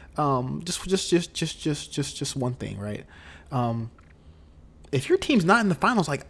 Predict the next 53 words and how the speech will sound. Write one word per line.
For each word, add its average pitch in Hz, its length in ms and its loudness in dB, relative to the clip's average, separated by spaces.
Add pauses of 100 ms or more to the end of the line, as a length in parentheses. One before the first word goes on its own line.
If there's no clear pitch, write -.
(140)
like, 147 320 0
I, 180 160 2
like, 143 160 4
once 202 220 8
again, 175 240 4
I 165 100 6
cannot 208 320 -2
relate 170 280 0
to 127 120 -2
you, 117 80 0
and 135 160 -2
I 170 80 -2
don't 233 140 4
know 165 120 8
what's 143 360 2
in 175 160 2
the - 120 -2
air. 135 220 0
I 165 40 -2
don't 185 120 -4
know 151 120 -2
what's 123 340 0
going 180 240 6
on, 160 180 2
but, 131 140 0
like, 120 220 -2 (300)
whether 160 200 4
it's 151 180 0
with 139 80 2
the 127 100 0
Raiders, 180 420 2
who 175 120 4
are 175 60 2
two 170 260 -2
and 147 80 2
oh, 135 300 2 (320)
Lakers 175 500 2
are 175 100 2
in 165 100 0
the 135 80 0
finals, 185 560 -4 (840)
like, 151 380 2 (580)
a 139 60 2
lot 165 180 4
of 240 80 6
y'all 185 200 8
cannot 160 340 2
relate 127 280 2
to 98 120 -2
me. - 300 -12 (260)
I 151 160 4
am 160 280 4
unrelatable. 135 1200 4